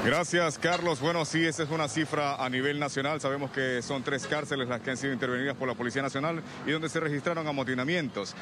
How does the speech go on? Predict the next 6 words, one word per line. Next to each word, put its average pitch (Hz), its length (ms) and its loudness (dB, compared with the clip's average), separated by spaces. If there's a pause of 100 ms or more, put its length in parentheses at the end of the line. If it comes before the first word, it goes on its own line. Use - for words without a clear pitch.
(160)
Acá 151 380 0
en 151 60 0
la 135 280 2
penitenciaría 127 960 0 (240)
de 127 120 2
Guayaquil, 131 760 0